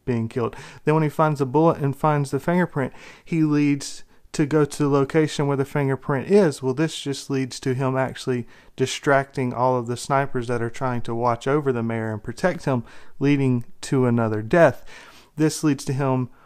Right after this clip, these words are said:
ultimately wanting to turn himself in. This is a very important moment because this is kind of the crucible of his story, in that he had never given up on being Batman.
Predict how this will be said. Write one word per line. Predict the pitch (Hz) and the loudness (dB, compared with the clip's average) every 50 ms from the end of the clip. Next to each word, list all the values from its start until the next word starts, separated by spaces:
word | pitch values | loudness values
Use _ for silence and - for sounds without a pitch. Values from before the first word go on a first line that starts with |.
| - - | -2 2
ultimately | 156 165 165 - 165 151 143 | 2 4 4 4 2 2 4
wanting | 143 143 143 135 131 127 | 4 4 4 2 2 0
to | - - 131 120 | -2 -2 -4 -4
turn | - - - - 170 165 165 147 | -6 -6 -2 0 2 2 2 2
himself | 156 135 127 - - 127 120 113 - 180 | 0 -2 -4 -4 -4 -6 -6 -4 -2 -2
in. | 180 175 | 0 0
This | 165 160 - - | -2 -2 -4 -6
is | 143 139 | -8 -6
a | 135 | -2
very | 147 143 139 135 127 | -2 0 0 0 -2
important | 120 120 - - - 196 190 - - 143 131 113 - | -2 -4 -6 -2 2 2 2 2 0 -6 -10 -8 -6
moment | 135 143 160 175 185 180 160 123 - - | -4 -2 0 0 2 0 0 -2 -6 -12
because | - - 147 131 - - - - - - - | -10 -8 -6 -6 -8 -8 -18 -20 -16 -8 -4
this | 175 175 | -4 -2
is | 170 | -2
kind | - 190 180 | 0 0 0
of | 156 | 0
the | 139 | 0
crucible | - - - 196 196 185 - - 147 147 135 120 | -2 0 0 0 0 0 -2 -2 0 0 0 2
of | 131 131 131 - | 0 -2 -2 -2
his | - 135 123 117 117 | -2 0 0 0 -2
story, | - - - - - - 190 190 180 165 151 143 135 | -6 -10 -12 -4 2 4 6 6 6 6 4 0 0
in | 143 143 143 139 | -2 -2 -2 0
that | 135 131 127 131 - - - - - - - - - - - - - - | 0 -2 -2 -4 -6 -10 -20 -20 -20 -20 -20 -20 -20 -20 -20 -20 -20 -12
he | - - 185 180 175 175 165 151 117 - - - - - - - - - - - - - - - - | -6 -2 0 0 0 0 -2 -2 -6 -10 -16 -20 -20 -20 -20 -20 -20 -18 -18 -18 -18 -18 -18 -14 -10
had | - - 170 170 170 | -6 -2 0 2 2
never | 165 170 175 196 180 190 180 | 4 4 4 4 4 4 2
given | 151 135 123 143 165 170 156 165 151 143 131 | 2 0 0 2 2 2 2 2 0 0 0
up | 123 156 180 190 147 - - - - - - - - - - - - - | 0 2 4 4 2 2 -2 -8 -16 -14 -10 -6 -4 -4 -4 -4 -4 -2
on | 151 147 139 135 127 127 123 120 120 117 - - _ - _ _ - - - - - 151 131 120 | 0 0 2 2 0 0 -2 -2 -4 -6 -10 -16 _ -20 _ _ -20 -20 -20 -14 -10 -8 -4 -2
being | 135 139 151 151 143 135 127 123 117 | 0 2 2 2 2 2 2 2 2
Batman. | 117 139 151 170 - - 117 113 - - - - 160 139 | 2 4 4 4 2 0 -6 -10 -10 -12 -14 -16 -18 -18